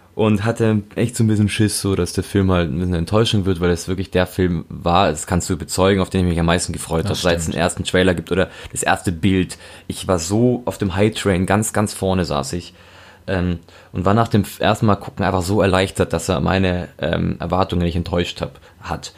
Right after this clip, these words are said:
Speaker 1: Und
Speaker 2: Mhm.
Speaker 1: es gab beim ersten Mal schon beim Gucken schon so ein paar Momente, wo ich einfach gemerkt hab, boah, der Film ist irgendwie was, für mich zumindest was ganz Besonderes. Und beim
Speaker 2: Mhm.
Speaker 1: zweiten Mal gucken, es ist genau das gleiche wieder aufgefallen.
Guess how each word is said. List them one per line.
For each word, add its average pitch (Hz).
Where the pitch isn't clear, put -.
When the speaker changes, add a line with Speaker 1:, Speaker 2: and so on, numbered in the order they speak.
Speaker 1:
Und 113
Speaker 2:
Mhm. 113
Speaker 1:
es 107
gab 113
beim 107
ersten 107
Mal 92
schon 90
beim 87
Gucken 95
schon 101
so 92
ein 87
paar 92
Momente, 95
wo 92
ich 95
einfach 92
gemerkt 90
hab, -
boah, 85
der 87
Film 104
ist 98
irgendwie 104
was, 92
für -
mich 120
zumindest 101
was 92
ganz 101
Besonderes. 95
Und 107
beim 110
Speaker 2:
Mhm. 104
Speaker 1:
zweiten 98
Mal 95
gucken, 95
es 87
ist -
genau 95
das 87
gleiche 92
wieder 95
aufgefallen. 104